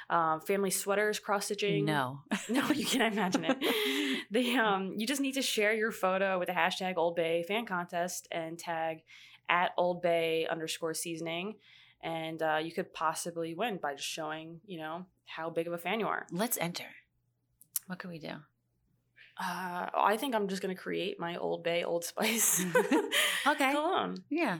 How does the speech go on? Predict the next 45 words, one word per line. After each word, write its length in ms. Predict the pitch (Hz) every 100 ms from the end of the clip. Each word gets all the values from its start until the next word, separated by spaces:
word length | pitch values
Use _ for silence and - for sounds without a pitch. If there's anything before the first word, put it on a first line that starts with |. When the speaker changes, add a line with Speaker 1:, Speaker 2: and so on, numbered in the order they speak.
| -
Speaker 2:
perfect. 400 | 269 262 160 -
Speaker 1:
Yeah, 200 | 277 175 - _ _ - 208
but 120 | 190
you're 100 | 240
right. 120 | 190
So, 200 | 196 185 -
so 480 | - 196 190 180 180
you're 160 | 175
not 240 | 180 175 -
on 100 | 170
board 200 | 160 -
with 100 | -
the 60 |
cake? 360 | - - - - _ _ -
Speaker 2:
Uh, 320 | 160 151 143 139
no, 220 | 147 143 -
unless 320 | 202 233 269
it's, 160 | 285 -
like, 160 | 214 170
a 100 | 160
crab 480 | - - 180 160 156 -
cake 500 | - 160 147 143 - - - - 254
Speaker 1:
Oh, 80 | 151
yeah. 240 | 190 - - _ _ _ -
Speaker 2:
wedding 280 | 143 143 90
cake. 340 | - - - -
Speaker 1:
Yeah, 120 | 180
I 60 | 175
cannot 320 | 185 220 165
Speaker 2:
Like, 220 | 185 - -
Speaker 1:
get 260 | 170 -
Speaker 2:
tiered. 180 | 165 165
Speaker 1:
enough. 540 | 160 160 139 139 - - -
Yeah, 240 | 170 165 - - 180
I 40 |
cannot 340 | 180 190 180 180
get 120 | 160
enough, 380 | 156 156 151 -
uh, 380 | - - - - - -
Old 200 | 165 165
Bay 160 | 156 151
on, 140 | 156 156
on 80 | 156
my 80 |
crabs. 380 | 160 - 170 -